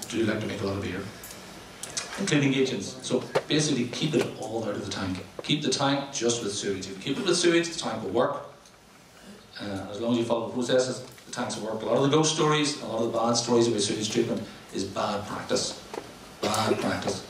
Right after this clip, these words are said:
It's not that the products, it's not the percolation, it's just bad practice. So the second part of my presentation, I just want to talk about rainwater harvesting. As Jeff said, this is probably a topic <clears throat> that I was out on. I was out very early on, Jeff. Long before people were talking about it,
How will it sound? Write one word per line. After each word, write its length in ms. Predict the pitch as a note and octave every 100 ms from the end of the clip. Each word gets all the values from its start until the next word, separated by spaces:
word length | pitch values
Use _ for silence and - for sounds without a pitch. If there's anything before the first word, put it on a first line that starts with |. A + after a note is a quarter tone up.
| - - -
It's 160 | -
not 160 | A#2 G#2+
that 100 | G#2
the 100 | G#2+
products, 380 | C3+ - - -
it's 60 |
not 100 | A#2
the 60 | A2
percolation, 500 | - G#2+ A2+ A#2 A#2+
it's 100 | -
just 180 | G2 F#2+
bad 220 | F#2 F2 F2
practice. 380 | E2+ F2 F2 F2 E2+ - - - - - - - -
So 360 | - A#2 A2 - -
the 80 | -
second 360 | - D3 F3 D3+
part 180 | D3 B2+
of 80 |
my 20 | A#2+
presentation, 500 | B2 A#2+ A#2+ A#2 A#2
I 40 |
just 180 | B2+ A#2+
want 160 | A2+
to 60 | A2+
talk 140 | A2+
about 160 | G2+ G2+
rainwater 360 | A2 G2+ G2+ G2
harvesting. 360 | - - A#2
As 100 | G#2
Jeff 220 | G#2+ B2+ B2
said, 180 | A#2
this 240 | - A2+ A#2+
is 60 |
probably 320 | - G2+ G2+ G2+
a 20 |
topic 340 | A#2 G#2 A#2 A2+ - - - -
<clears throat> 400 | - - - -
that 480 | F#2 - - - B2
I 100 | A#2+
was 120 | A#2
out 260 | A#2 A#2 - - -
on. 240 | G#2 G#2 F#2+ -
I 60 | A#2+
was 140 | B2+
out 80 | B2+
very 280 | B2 A2 G#2
early 240 | G#2+ G#2+
on, 180 | G#2 G2+
Jeff. 380 | A#2+ A2 - - - - - - - -
Long 360 | A2+ B2 C#3
before 520 | C3+ B2 B2+ A#2+ A2+ - - - -
people 200 | B2 A#2
were 80 | A2+
talking 320 | A2+ A2 B2
about 240 | A#2 A2
it, 60 | A2